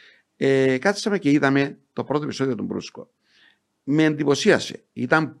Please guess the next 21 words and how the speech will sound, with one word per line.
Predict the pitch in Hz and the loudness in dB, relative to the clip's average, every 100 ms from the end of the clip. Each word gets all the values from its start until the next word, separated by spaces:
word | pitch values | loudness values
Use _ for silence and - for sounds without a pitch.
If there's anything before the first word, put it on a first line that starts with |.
| _ | _
φοβερά | - 117 123 | -4 0 0
καλογυρισμένο, | 135 117 98 92 80 92 90 120 214 _ _ _ _ _ _ | 0 0 -2 -4 -6 -6 -4 -6 -8 _ _ _ _ _ _
ε, | 117 117 | 0 0
για | 117 127 | 2 2
τα | 120 - | 0 -2
μέχρι | 117 131 - | -4 -4 -2
τότε | 123 117 | -2 -2
στάνταρ | - 127 123 | 0 0 0
της | - | -4
κυπριακής | - 104 98 107 | -8 -4 -2 -2
τηλεόρασης. | - 92 151 156 104 - - _ _ _ _ _ | -4 -2 0 0 -4 -6 -20 _ _ _ _ _
Και | - | -8
του | 131 | -4
είπα: | 180 | -4
«Ανδρέα, | 165 180 | -2 0
αυτό | 175 - | 0 -2
το | 156 | -6
πράγμα | - 147 143 | -2 0 2
είναι | 151 147 | 0 0
λίγο | 143 160 151 | 0 0 0
κρίμα | 156 143 165 147 117 76 - | -2 0 2 2 -2 -6 -16